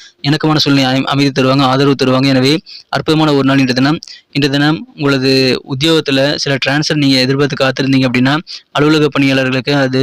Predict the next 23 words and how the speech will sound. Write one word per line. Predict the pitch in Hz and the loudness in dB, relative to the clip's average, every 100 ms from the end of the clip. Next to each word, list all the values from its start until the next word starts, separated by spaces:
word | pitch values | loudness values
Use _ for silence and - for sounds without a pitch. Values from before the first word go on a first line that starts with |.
| 135 | 0
எதிர்பார்த்தபடி | 127 139 143 135 135 139 | 2 0 0 0 0 0
கைக்கு | 127 135 139 | 0 0 -2
கிடைக்கக்கூடிய | 131 127 131 123 | -4 -2 0 2
வாய்ப்புகளும் | 123 127 135 143 | 0 0 0 2
இப்பொழுது | 127 127 | 2 0
உங்களுக்கு | 127 120 | 0 -2
சூப்பராக | 135 139 131 127 | -2 0 0 -2
இருக்குங்க. | 120 131 131 131 - - - - | -2 -2 0 -2 -4 -12 -20 -8
இன்றைய | 147 147 | -2 0
தினம் | 143 156 | 2 2
உங்களுக்கு | 143 135 | 0 0
வெவ்வேறு | 135 127 147 139 | 0 2 0 0
காரியங்கள் | 135 143 143 127 | 0 2 2 0
வெற்றிகளை | 143 139 | 0 -2
பெறுவீங்க. | 131 127 127 131 143 | 0 0 0 0 2
தைரியமாக | 127 135 147 143 143 | 2 2 2 2 0
செயல்படுவீங்க. | - 131 127 123 127 139 127 - - _ | -2 -2 -2 -2 0 0 -2 -8 -20 _
தைரியம் | 139 143 156 147 | -2 0 0 0
மட்டும் | 135 147 | 0 0
இல்லைங்க, | 131 139 | 2 2
தன்னம்பிக்கையும் | 139 131 143 147 139 143 | 0 0 0 0 0 2
உங்களுக்கு | 135 127 | 2 0
அதிகமாக | 131 135 143 139 139 | 0 0 2 2 2